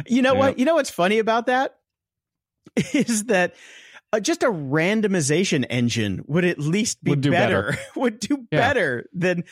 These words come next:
Speaker 2: It's the
Speaker 1: the
Speaker 2: old
Speaker 1: fa- <laughs>
Speaker 2: joke about, like, taking tests in high school. If you just pick things at random, you're gonna get fifty percent.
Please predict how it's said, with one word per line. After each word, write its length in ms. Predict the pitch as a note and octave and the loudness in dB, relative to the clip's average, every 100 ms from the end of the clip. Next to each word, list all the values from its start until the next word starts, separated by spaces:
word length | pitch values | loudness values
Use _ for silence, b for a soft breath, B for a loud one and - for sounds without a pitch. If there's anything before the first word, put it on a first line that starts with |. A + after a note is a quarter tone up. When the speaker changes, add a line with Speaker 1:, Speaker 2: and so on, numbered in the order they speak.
| B - | B -4
Speaker 2:
It's 120 | D#3+ | 0
the 80 | G3 | 2
Speaker 1:
the 60 | |
Speaker 2:
old 80 | G3+ A3 | 2 2
Speaker 1:
fa- 0 | |
<laughs> 40 | G3 | 0
Speaker 2:
joke 300 | F#3+ A3 G#3 | 2 2 2
about, 320 | F#3+ F#3 F#3+ | 2 2 2
like, 200 | F3+ F3 F#3 E3+ | 0 -2 -8 -2
taking 340 | G3+ F#3+ G#3 | 0 2 0
tests 340 | - G#3+ - | 2 0 0
in 80 | C4+ | 0
high 200 | F3 F#3 | 2 0
school. 340 | A#3 - C#3+ B2+ | 0 0 2 2
If 120 | C3+ | 0
you 80 | F#3 | -2
just 220 | F3+ F#3 | -2 -2
pick 180 | A3 G#3 | -4 -2
things 220 | G#3 G#3+ | 0 0
at 80 | F#3 | 0
random, 460 | D#3+ D#3+ A#3+ A#3 B2+ | 0 0 2 2 2
you're 80 | B2+ | 2
gonna 120 | B2+ | 0
get 160 | C3 | -2
fifty 280 | - C3+ D3 | -2 -2 0
percent. 520 | B2 A2+ G3 D#3+ D#3 | 0 0 2 0 -2